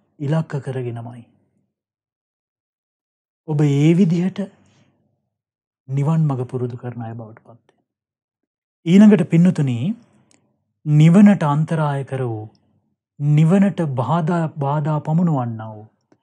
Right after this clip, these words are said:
නිග-, නිවන් මගින් අපව බැහැර කරවන්නා වූ තව කාරණාවක් තියෙනවා. ඒ කාරණාව මොකක්ද? යම් කෙනෙක් පංචකාම ගුණයන්ට ග්‍රහණය වෙනවා නම්, ඒක නිවන් මඟට අනතුරක් කිව්වා.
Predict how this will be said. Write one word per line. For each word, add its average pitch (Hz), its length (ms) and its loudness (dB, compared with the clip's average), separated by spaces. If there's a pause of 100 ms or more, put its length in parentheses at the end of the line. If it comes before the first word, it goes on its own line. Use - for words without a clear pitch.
(200)
නිග-, 156 320 0
නිවන් 165 360 2
මගින් 160 320 0
අපව 147 260 -4
බැහැර 147 340 -4
කරවන්නා 117 540 -8
වූ 120 160 -16
තව 185 260 -2
කාරණාවක් 120 640 -6
තියෙනවා. - 340 -20 (600)
ඒ 160 100 -8
කාරණාව 143 580 -2
මොකක්ද? 131 440 -8 (2000)
යම් 156 400 4
කෙනෙක් 240 300 4 (100)
පංචකාම 190 760 0
ගුණයන්ට 165 460 0
ග්‍රහණය 147 460 -2
වෙනවා 131 360 -6
නම්, 113 200 -16 (2250)
ඒක 156 240 -2
නිවන් 139 340 -2
මඟට 170 300 -4
අනතුරක් 135 540 -6
කිව්වා. 95 340 -20